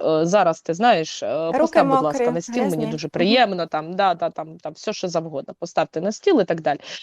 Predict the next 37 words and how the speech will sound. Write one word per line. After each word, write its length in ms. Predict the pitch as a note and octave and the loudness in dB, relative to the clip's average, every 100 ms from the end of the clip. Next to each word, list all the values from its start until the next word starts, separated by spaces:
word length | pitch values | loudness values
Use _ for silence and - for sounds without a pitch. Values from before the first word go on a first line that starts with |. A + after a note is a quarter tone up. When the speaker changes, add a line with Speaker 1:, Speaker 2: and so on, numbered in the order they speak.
| _ | _
Speaker 1:
Якщо 240 | D3 - B3+ | -2 2 4
ви 100 | A3 | 4
не 160 | A3+ | 4
довіряєте 560 | F#3 D#3+ E3 D#3 C#3+ D3 | 2 2 2 2 2 -4
цьому 240 | - D#3+ | -8 -10
подарунку, 500 | C#3+ E3 A#3+ G#4 E4+ | -6 0 4 4 2
ну, 80 | F3 | -2
в 40 | D#3 | -2
залежності 600 | E3 D3+ D#3 D3+ - D#3+ | 2 0 0 -10 -8 -8
від 100 | - | -4
того, 180 | D#3+ D#3 | -2 0
який 300 | D#3 D#3+ D3 | -2 -2 -4
подарунок, 600 | D3 C#3+ C#3 C3 - E3+ | -6 -6 -8 -8 -8 0
да, 180 | C4 | 0
то 140 | - F3 | 2 0
ми 200 | F3 C#3 | 0 -2
не 160 | D3+ | -2
їмо, 360 | G#3 F3+ E3+ D#3+ | -2 -2 -2 -2
не 140 | D3+ | -4
п'ємо, 440 | D3 F3 D#3+ G#3 F4 | -8 -4 -2 0 0
на 120 | F3+ | 0
пику 320 | - D#3 D#3 | -2 -6 -4
не 100 | D3 | -4
мажемо, 500 | C#3+ C#3+ D3+ A3 E4+ | -2 -2 0 -2 -2
не 160 | E4 G3 | 0 0
одягаємо, 1040 | D#3 D#3 C3+ D3 C#3+ D3 F3 A3+ D4+ G#4 - _ _ | -2 -2 -4 -2 -4 -4 -4 -2 -4 -6 -12 _ _
якщо 320 | F#3+ F#3 - | -6 -6 -6
це 180 | F#3+ G3 - | -6 -6 -8
подібного 460 | - G3 F#3 E3+ D#3+ | -8 -6 -4 -4 -4
формату 500 | - D#3+ D#3 D3 D3+ | -4 -6 -6 -6 -4
речі, 300 | C#3 D3 - - - - - | -6 -8 -16 -18 -20 -8 4
не 200 | G#3+ F#3+ | 6 6
носимо, 580 | E3+ F#3+ - D#4 G4 - | 4 4 2 2 2 0
бажано 580 | G3+ G3 F3+ D#3+ D3+ C#3+ - | 2 4 4 2 -2 -6 -2
руками 520 | E3+ D#3+ D3+ D3 D3 | -2 0 -2 -2 0
не 160 | D#3 | 0
беремо 360 | D3 D3 E3+ | 2 0 2